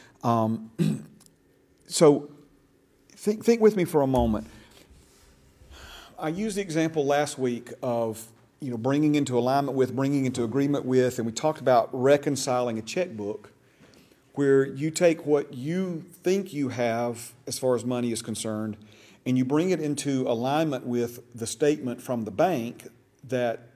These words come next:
tells the truth about what you really have, okay? So reconciliation then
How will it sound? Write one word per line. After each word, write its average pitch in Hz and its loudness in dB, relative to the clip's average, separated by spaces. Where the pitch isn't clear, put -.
tells 135 0
the - -6
truth 180 2
about 120 -2
what 113 -2
you 127 -4
really 147 2
have, 104 -8
okay? 123 -6
So 156 6
reconciliation 170 4
then 131 -2